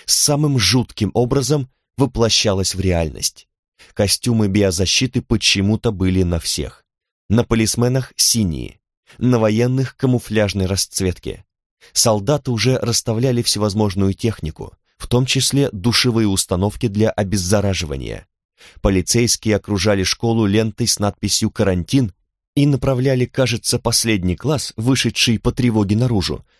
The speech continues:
в один из автобусов без окон. Артуру бросилось в глаза, что школьники все какие-то подавленные и молчаливые.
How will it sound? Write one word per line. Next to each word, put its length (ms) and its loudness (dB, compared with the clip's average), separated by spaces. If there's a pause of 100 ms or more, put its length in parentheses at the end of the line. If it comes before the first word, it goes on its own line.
(200)
в 100 2
один 300 2
из 240 -2
автобусов 600 -2
без 220 0
окон. 340 -2 (640)
Артуру 440 0
бросилось 560 0
в 60 -4
глаза, 340 0
что 180 -4
школьники 760 -2 (440)
все 320 0
какие-то 500 -2
подавленные 1000 -2
и 260 0
молчаливые. 880 -2